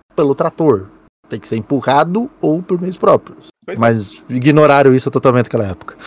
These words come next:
Speaker 1: <laughs>
Speaker 2: Não adianta
Speaker 1: E
Speaker 2: chorar
Speaker 1: foda-se.
Speaker 2: agora.
Speaker 1: É, não, já foi, já
Speaker 2: Cara,
Speaker 1: passou.
Speaker 2: a largada,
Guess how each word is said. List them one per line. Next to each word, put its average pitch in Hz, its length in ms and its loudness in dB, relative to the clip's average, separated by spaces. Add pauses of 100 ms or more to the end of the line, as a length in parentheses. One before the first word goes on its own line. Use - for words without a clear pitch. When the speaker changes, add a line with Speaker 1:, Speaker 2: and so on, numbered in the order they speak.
Speaker 1:
<laughs> - 720 0 (500)
Speaker 2:
Não 202 100 -2
adianta 160 260 -4
Speaker 1:
E - 40 -10
Speaker 2:
chorar 131 260 4
Speaker 1:
foda-se. - 280 -8 (480)
Speaker 2:
agora. 131 140 2
Speaker 1:
É, 104 120 0
não, 98 220 -6
já 120 160 -10
foi, 104 260 -10
já 95 140 -18 (120)
Speaker 2:
Cara, 180 180 0
Speaker 1:
passou. 170 160 -2
Speaker 2:
a 185 40 2
largada, 147 640 -4